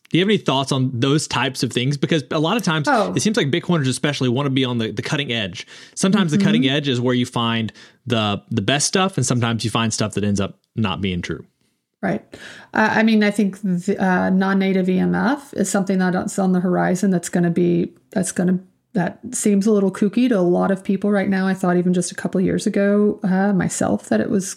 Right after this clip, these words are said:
Speaker 2: kooky. Uh, <laughs> there's a lot of evidence that non-native E M F is really,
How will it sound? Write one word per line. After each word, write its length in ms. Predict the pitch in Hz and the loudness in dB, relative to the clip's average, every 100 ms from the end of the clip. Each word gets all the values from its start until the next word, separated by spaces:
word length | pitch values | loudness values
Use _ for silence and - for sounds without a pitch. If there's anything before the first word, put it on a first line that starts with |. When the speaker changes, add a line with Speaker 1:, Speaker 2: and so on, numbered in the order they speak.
| - | -4
Speaker 2:
kooky. 480 | 220 208 247 269 269 - - - - | -2 0 2 0 -2 -10 -18 -20 -12
Uh, 540 | - 185 180 185 - - _ - | -2 0 2 0 -2 -8 _ -12
<laughs> 380 | - 202 208 - | -4 -4 -4 -2
there's 260 | 214 196 190 | 0 0 0
a 220 | 175 - - - - - | -2 -2 -10 -20 -18 -4
lot 360 | 214 208 190 202 | 0 2 2 2
of 120 | 185 | 2
evidence 500 | 185 208 220 254 - | 0 2 0 0 -2
that 340 | 180 196 196 | -2 0 0
non-native 640 | 208 185 185 190 190 190 185 | 2 2 2 2 2 0 0
E 120 | 185 | 2
M 120 | 185 | 2
F 280 | 190 214 - | 2 0 -2
is 240 | 202 - | -6 -6
really, 800 | - 185 190 190 214 202 185 202 | -4 -2 0 2 2 2 0 -4